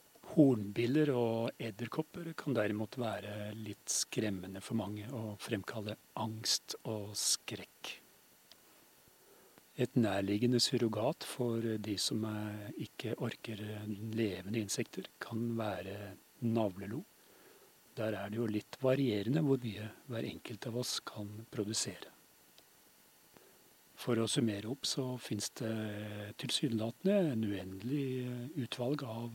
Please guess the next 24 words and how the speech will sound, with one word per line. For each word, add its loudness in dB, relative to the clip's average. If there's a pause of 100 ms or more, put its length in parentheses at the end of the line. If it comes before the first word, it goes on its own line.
(140)
eh, -6 (760)
krypdyr 0
og -4 (100)
insekter -2 (100)
og -4 (180)
dyr 2 (100)
som -4
kan -2
fungere -2
for -6
å -8 (600)
ha 2
en 4
beroligende 8
effekt -4
for, -2
eh, -4
mennesker 0
som 0
trenger -6
å -8 (340)
roe -8
seg -6
ned, -6